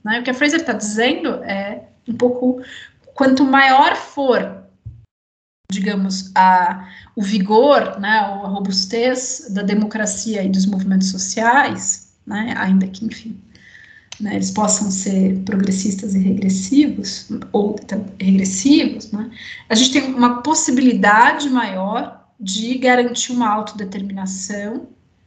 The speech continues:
que pode, inclusive, colocar em xeque o funcionamento do capitalismo, né? Enfim, ela não vai dizer aqui, ou pelo menos regulá-lo,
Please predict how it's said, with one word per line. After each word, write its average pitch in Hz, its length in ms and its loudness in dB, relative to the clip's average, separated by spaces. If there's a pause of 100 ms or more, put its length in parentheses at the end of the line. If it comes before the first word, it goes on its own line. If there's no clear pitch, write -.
(280)
que 339 80 2 (160)
pode, 349 480 6
inclusive, 247 480 -6
colocar - 320 -14
em 285 80 -8
xeque 254 260 -8
o - 60 -20
funcionamento 269 580 -6
do 247 60 -14
capitalismo, 269 640 -2
né? 208 140 -8
Enfim, 190 260 -8
ela 190 160 2
não 208 160 0
vai 190 320 2
dizer 185 380 -2
aqui, 185 500 -6 (300)
ou 269 180 8
pelo 262 200 2
menos 247 240 4
regulá-lo, 247 880 2